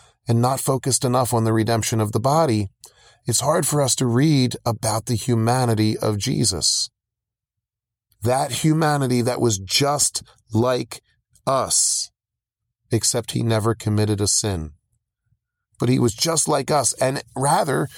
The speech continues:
Saint Paul says he, he made himself lower than us. He made himself a slave <clears throat> by taking on our sins so that later the Father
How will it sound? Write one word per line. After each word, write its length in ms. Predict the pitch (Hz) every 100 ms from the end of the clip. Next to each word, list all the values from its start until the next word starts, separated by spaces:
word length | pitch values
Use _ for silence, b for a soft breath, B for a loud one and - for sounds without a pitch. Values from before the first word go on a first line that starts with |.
| B
Saint 240 | - 180
Paul 220 | 175 214 214
says 240 | 180 160
he, 200 | 180 -
he 100 | 180
made 220 | 208 247
himself 360 | 226 - 202 170
lower 380 | 180 285 349 277
than 140 | 220
us. 460 | 143 92 - - - _ _ _ _ _ _
He 140 | 170
made 240 | 165 185
himself 460 | 156 156 - 143 131
a 60 | -
slave 760 | - 151 151 175 156 98 - - B B B B B B B _ _ _
<clears throat> 720 | 113 123 127 - - - 127
by 160 | 135 131
taking 420 | - 131 135 123
on 140 | 117
our 120 | 110 107
sins 580 | - 113 92 71 - - _ _ _ _ _ _ _ _ _ _ _ _ _ _ _ - B B -
so 180 | -
that 160 | 110 113
later 440 | 117 117 110 104 -
the 140 | 98
Father 600 | - 139 156 127 98 95